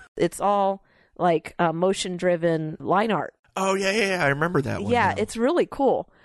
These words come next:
Speaker 1: And I, I don't know who dreamed up the storyboarding for that music video, but it was really quite amazing to watch.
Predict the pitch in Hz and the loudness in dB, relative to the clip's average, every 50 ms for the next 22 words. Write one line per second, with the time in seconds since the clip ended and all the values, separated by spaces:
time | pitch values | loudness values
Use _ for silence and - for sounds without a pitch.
0 | - _ _ _ - 180 180 185 180 180 170 165 151 - 180 202 190 - - 202 | -20 _ _ _ -2 0 2 2 2 2 0 0 0 0 0 0 0 0 0 0
1 | 208 220 226 226 208 208 214 190 - 196 208 208 202 190 - - - - - - | 0 0 0 0 0 -2 -2 -2 0 0 2 2 4 2 2 0 -2 -6 -2 0
2 | 196 233 262 208 196 170 160 151 131 - 160 - - 170 165 156 139 - - - | 0 2 0 0 0 0 0 0 0 -4 -6 -4 -2 0 2 2 2 0 0 0
3 | 180 196 208 196 175 - - 156 143 135 139 123 139 - - 156 165 165 160 165 | 0 0 2 2 0 0 2 2 2 2 2 2 0 -4 -4 -6 -8 -8 -6 -2
4 | 175 190 190 190 170 - - 170 147 143 - 156 156 151 151 160 160 139 139 131 | 0 2 2 2 2 0 2 0 0 0 0 -2 -2 -2 -2 -2 -2 -2 -4 -2
5 | 156 143 151 135 - - - - - | 0 0 2 0 0 -2 -8 -12 -4